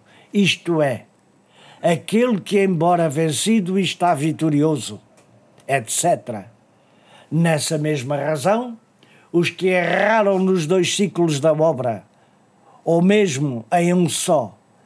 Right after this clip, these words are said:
isto é, foram vencidos por mais nidanas, mas tiveram uma boa secanda de serem atraídos para o centro de gravidade, o templo,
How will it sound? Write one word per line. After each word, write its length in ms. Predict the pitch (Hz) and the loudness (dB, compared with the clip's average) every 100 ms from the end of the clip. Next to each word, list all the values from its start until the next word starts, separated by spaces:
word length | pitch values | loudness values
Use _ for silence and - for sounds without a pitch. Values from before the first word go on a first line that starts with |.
| - | -2
isto 420 | 185 143 - 175 | 0 0 -2 0
é, 240 | 165 120 104 _ _ _ - - | 0 0 -8 _ _ _ -20 -16
foram 340 | - 175 170 170 | -4 0 2 2
vencidos 560 | 175 165 180 175 - | 2 0 0 -2 -2
por 220 | - 165 | -6 -4
mais 340 | 156 156 165 139 | 0 2 0 0
nidanas, 840 | 147 165 165 160 135 113 95 - _ _ _ _ _ _ - | -2 0 2 0 -2 -6 -8 -16 _ _ _ _ _ _ -10
mas 240 | 160 170 131 | -2 0 -2
tiveram 520 | 151 151 143 151 143 | -2 0 2 2 2
uma 180 | 143 139 | -2 -2
boa 260 | 143 143 | 0 -2
secanda 840 | 123 - - 175 196 180 180 165 151 _ _ - - | -2 -6 -2 0 2 2 2 0 -6 _ _ -20 -8
de 140 | 143 | -2
serem 460 | 156 - 175 165 156 | 0 2 0 2 2
atraídos 800 | 151 131 151 160 202 170 156 147 | 0 0 0 2 2 2 0 -2
para 220 | - 160 | 0 2
o 80 | 156 | 2
centro 460 | - 165 165 131 143 | 0 -2 -2 -4 -6
de 100 | 135 | -4
gravidade, 840 | 123 139 120 127 120 123 98 95 - _ _ _ _ _ | -2 -2 -2 -2 -2 -2 -4 -12 -18 _ _ _ _ _
o 100 | - | -12
templo, 680 | 120 156 165 143 110 104 92 | -6 0 0 -2 -6 -12 -14